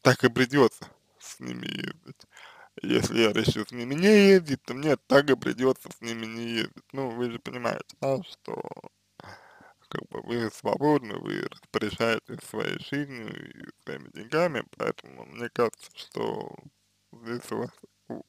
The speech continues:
у вас, э, здесь, эм,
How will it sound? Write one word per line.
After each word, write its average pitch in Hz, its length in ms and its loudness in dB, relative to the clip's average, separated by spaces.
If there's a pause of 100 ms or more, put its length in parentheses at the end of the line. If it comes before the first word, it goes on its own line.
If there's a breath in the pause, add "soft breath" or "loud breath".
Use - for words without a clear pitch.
у 117 140 -8
вас, 139 400 6 (800 loud breath)
э, 123 240 0
здесь, 117 640 -2
эм, 107 720 -4